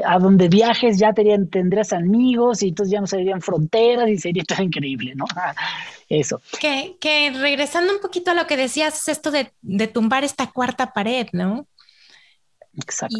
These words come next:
Speaker 2: Y, y es que como que le estoy aquí dando vueltas en la cabeza mientras te escucho de pensar que a veces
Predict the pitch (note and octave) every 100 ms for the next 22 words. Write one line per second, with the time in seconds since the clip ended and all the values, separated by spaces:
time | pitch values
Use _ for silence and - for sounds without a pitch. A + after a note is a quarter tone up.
0 | - A#3+ C4+ - D4 D#4 D4 C4 A#3+ A#3+
1 | C4+ D4+ D4+ D4+ C#4+ C#4+ C#4 C4+ C#4+ C4+
2 | A#3+ G#3+ A3+ A#3 C4+ C4+ G#3+ G#3 A3 G#3+
3 | - A3+ C4 B3+ A#3+ A3+ G#3 B3+ B3+ C4
4 | C4+ C4 D4+